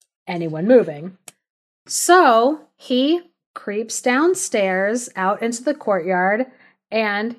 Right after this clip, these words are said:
he opens up the first jar, and immediately he is met with the smell of boiling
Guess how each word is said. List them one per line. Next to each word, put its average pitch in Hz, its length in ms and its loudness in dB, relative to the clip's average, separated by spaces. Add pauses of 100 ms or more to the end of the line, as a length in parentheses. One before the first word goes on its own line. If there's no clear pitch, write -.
he 226 560 -4 (420)
opens 269 600 4
up 196 340 -2 (140)
the 185 120 -2
first 208 580 -2 (240)
jar, 185 680 -2 (240)
and 226 160 2
immediately 262 680 4
he 247 200 2
is 220 200 0
met 202 460 -2
with 196 220 -6
the 208 100 -6
smell 180 760 -4
of 180 640 -2 (1500)
boiling 262 800 6